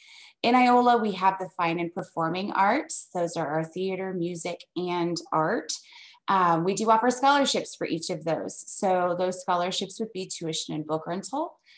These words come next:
Um, we're doing both in-person and virtual auditions if that's something that interests you.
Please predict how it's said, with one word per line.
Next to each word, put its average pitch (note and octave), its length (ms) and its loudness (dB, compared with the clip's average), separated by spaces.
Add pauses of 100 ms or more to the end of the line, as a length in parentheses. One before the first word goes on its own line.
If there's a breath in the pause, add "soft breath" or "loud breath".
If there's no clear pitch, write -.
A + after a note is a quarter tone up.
(220 loud breath)
Um, F#3+ 320 4
we're F#3+ 140 0
doing F#3 400 -2
both F#3 240 0 (140)
in-person G#3+ 680 -4
and F3+ 280 -4
virtual F#3 380 -6
auditions F3+ 680 -2
if F3+ 140 -10
that's - 220 -2
something E3 340 -4
that D#3+ 140 -2
interests D#3 540 -4
you. E3+ 200 0